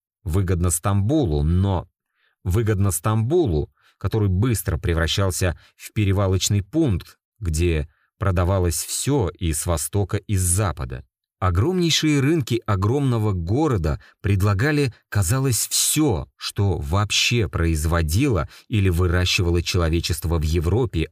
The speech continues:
Азии и Африке. Товары из Нового Света туда пока не добирались. Венецианцы пытались добиться привилегий в торговле, но при этом не уступить ни капли собственных интересов на море.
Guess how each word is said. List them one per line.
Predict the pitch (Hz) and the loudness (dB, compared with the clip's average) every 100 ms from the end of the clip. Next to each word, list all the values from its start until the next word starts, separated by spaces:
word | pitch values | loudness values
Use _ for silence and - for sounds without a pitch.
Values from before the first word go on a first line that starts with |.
| - | -2
Азии | 98 117 107 113 - | 0 2 2 0 -2
и | - 107 - | -2 -2 -2
Африке. | 131 110 - 71 - 65 60 _ _ _ _ _ _ _ | -2 -2 -2 -6 -8 -12 -12 _ _ _ _ _ _ _
Товары | 87 98 92 87 - - | -2 0 2 0 -4 -4
из | 101 87 | 0 2
Нового | 101 98 85 78 | 2 2 0 0
Света | - 92 90 104 143 135 _ _ | -2 0 0 0 -4 -6 _ _
туда | - 80 69 78 | -6 -4 -2 -2
пока | - 90 - 101 101 - - | -2 -4 -2 -2 -2 -6 -4
не | 76 76 | -2 0
добирались. | 76 73 87 90 67 62 - - _ _ _ _ _ _ _ _ _ | 0 0 0 0 -2 -6 -12 -20 _ _ _ _ _ _ _ _ _
Венецианцы | - 104 127 143 190 202 - 170 | -2 0 0 0 0 0 0 0
пытались | 175 - 196 165 87 78 - - | -2 -2 0 2 0 0 -4 -4
добиться | 90 90 90 - | -2 0 0 -2
привилегий | 73 92 92 90 82 | 0 2 2 2 0
в | 87 | -2
торговле, | - 95 101 175 120 90 | -2 0 2 2 2 2
но | 92 117 | 2 2
при | 110 127 127 - | 0 -2 -2 -2
этом | 143 156 147 147 | -2 -2 -2 0
не | 143 | 0
уступить | 143 - 135 117 - 139 131 | 0 -2 -4 -4 -4 -4 -2
ни | 110 | -2
капли | - 110 110 139 | 0 -2 0 -4
собственных | - 101 - 87 87 90 | -2 -4 -2 -2 0 0
интересов | 80 87 87 104 107 | 0 0 0 -2 -2
на | 123 | -2
море. | 143 117 73 | 0 -2 -4